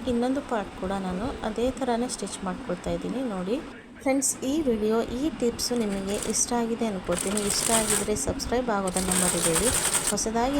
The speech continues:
ನನ್ನ ಚಾನೆಲ್ನ ನೋಡ್ತಾ ಇರೋರು ದಯವಿಟ್ಟು ಸಬ್ಸ್ಕ್ರೈಬ್ ಮಾಡ್ಕೊಳ್ಳಿ. ಹಿಂದಿನ ವಿಡಿಯೋದಲ್ಲಿ ಓವರ್‌ಲಾಕ್ ಮಾಡದೇ ಇರುವ ಹಾಗೆ ಸ್ಲೀವ್ಸ್ ಅಟ್ಯಾಚ್ ಮಾಡೋದನ್ನ ಹಾಕಿದ್ದೀನಿ. ನೋಡಿ, ಫೈನಲ್ ಲುಕ್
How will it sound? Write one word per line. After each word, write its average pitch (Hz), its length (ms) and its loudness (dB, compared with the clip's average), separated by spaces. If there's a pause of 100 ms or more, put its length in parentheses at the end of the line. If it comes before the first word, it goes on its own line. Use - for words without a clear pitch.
ನನ್ನ 214 160 2 (120)
ಚಾನೆಲ್ನ 185 400 2 (140)
ನೋಡ್ತಾ 214 420 2
ಇರೋರು 175 400 4 (140)
ದಯವಿಟ್ಟು 190 460 4 (100)
ಸಬ್ಸ್ಕ್ರೈಬ್ 220 480 0
ಮಾಡ್ಕೊಳ್ಳಿ. 170 500 0 (1080)
ಹಿಂದಿನ 311 320 4 (140)
ವಿಡಿಯೋದಲ್ಲಿ 208 640 4 (140)
ಓವರ್‌ಲಾಕ್ 233 520 2 (120)
ಮಾಡದೇ 208 360 2 (100)
ಇರುವ 190 180 -2 (200)
ಹಾಗೆ 185 320 2 (720)
ಸ್ಲೀವ್ಸ್ 262 320 4 (120)
ಅಟ್ಯಾಚ್ 208 380 0
ಮಾಡೋದನ್ನ 185 480 2 (880)
ಹಾಕಿದ್ದೀನಿ. 214 640 2 (1800)
ನೋಡಿ, 226 180 -4 (180)
ಫೈನಲ್ 254 420 2
ಲುಕ್ - 220 -6